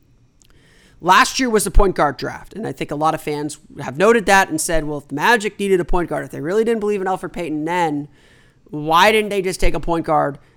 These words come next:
and fix that problem now?" Well, that's neither here nor there. I, I don't think the Magic were in a position to draft for need. Um, I don't think the front office had made a decision on Elfrid Payton yet.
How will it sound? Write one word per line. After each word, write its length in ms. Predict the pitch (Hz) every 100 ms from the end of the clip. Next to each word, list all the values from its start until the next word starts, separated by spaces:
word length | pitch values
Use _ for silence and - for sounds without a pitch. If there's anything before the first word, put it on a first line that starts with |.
| -
and 340 | 151 139 127 - -
fix 240 | 190 -
that 180 | 175 -
problem 440 | - 156 143 139
now?" 260 | 135 135 -
Well, 320 | - 147 139 _
that's 440 | 151 147 - - -
neither 260 | - 220 208
here 140 | 185
nor 180 | 190 180
there. 380 | 165 165 165 151
I, 200 | 135 -
I 20 |
don't 260 | 147 156 -
think 160 | 156
the 80 | -
Magic 300 | 147 - 139
were 80 | 139
in 80 | 131
a 20 |
position 380 | - 202 196 196
to 40 |
draft 300 | 160 170 165
for 80 | 170
need. 340 | 160 165 160 - _ _ _ -
Um, 280 | 143 135 -
I 80 | 147
don't 180 | 147 151
think 220 | 139 -
the 100 | 131
front 180 | 151 147
office 260 | 135 131
had 120 | - 120
made 200 | 180 202
a 40 |
decision 380 | 185 - 165 170
on 60 |
Elfrid 300 | 156 156 160
Payton 260 | - - -
yet. 320 | 147 147 -